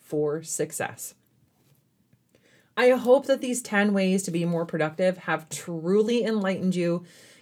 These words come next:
given you a little bit more focus. But ultimately, I hope that you don't just hear these, but that you apply them to your life, because I promise you, every single one of us could use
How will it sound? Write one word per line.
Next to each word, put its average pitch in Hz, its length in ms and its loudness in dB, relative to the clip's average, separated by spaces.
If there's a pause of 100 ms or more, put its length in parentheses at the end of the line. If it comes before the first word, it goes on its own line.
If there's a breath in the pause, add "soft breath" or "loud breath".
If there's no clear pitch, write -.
given 208 240 6
you 196 240 4
a - 60 -2
little 175 240 2
bit 185 140 4
more 170 260 0
focus. 165 640 -2 (340 loud breath)
But 214 320 2
ultimately, 202 760 2 (420 loud breath)
I 208 480 2
hope 190 440 -4
that 190 120 -2
you 170 160 0
don't 170 320 0
just 190 300 -6
hear 165 240 -4
these, 160 320 -6
but 160 340 -6
that 160 140 -4
you 170 180 -4
apply 202 380 -6
them 208 180 -2
to 196 160 -8
your 180 100 -4
life, 160 360 -6
because 185 260 -8
I 180 80 -4
promise 202 480 -6
you, 220 380 -4
every 202 320 -4
single 208 320 -2
one 175 180 -4
of 175 100 -6
us 180 240 -4
could 160 280 -10
use 160 360 -4